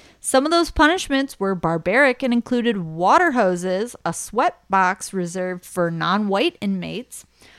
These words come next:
electrotorture known as the butterfly, and perhaps worst of all, the hole. The hole was a small, bare, solitary confinement cell where many a prisoner were, uh, were sent and went insane.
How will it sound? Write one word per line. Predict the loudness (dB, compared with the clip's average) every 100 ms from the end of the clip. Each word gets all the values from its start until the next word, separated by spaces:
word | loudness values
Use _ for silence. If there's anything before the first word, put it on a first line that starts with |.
| -2
electrotorture | 4 6 6 4 2 2 0 0 0 0 0
known | -2 -2
as | -2 -2 -2
the | -6 -4
butterfly, | -2 -2 -2 -2 0 0 -2 -6 _ -8
and | -6 -4
perhaps | -4 2 2 2 -2
worst | -4 -2 -2
of | 2
all, | 2 2 -2 -8 -6
the | -4
hole. | -2 -4 -8 _ _ _ _ _ _ _ _ -8
The | 2 2
hole | 6 6 4
was | 0
a | -2
small, | 0 2 6 4
bare, | 4 0 2 0 -2 -4
solitary | -2 0 2 0 -2 -4
confinement | -4 -8 -4 -2 -2 -6
cell | -4 -4 -4 -8 -20 -4
where | 2 4
many | 4 4 4 4
a | 4
prisoner | 4 4 2 -2 -4
were, | -6 -6 -6 -10 _ _ -6
uh, | -4 -2 -4 -8 _ _ -20 _ _ _ _ -8
were | -8
sent | -4 -6 -4
and | -4 -4
went | -4
insane. | -6 -6 -6 -10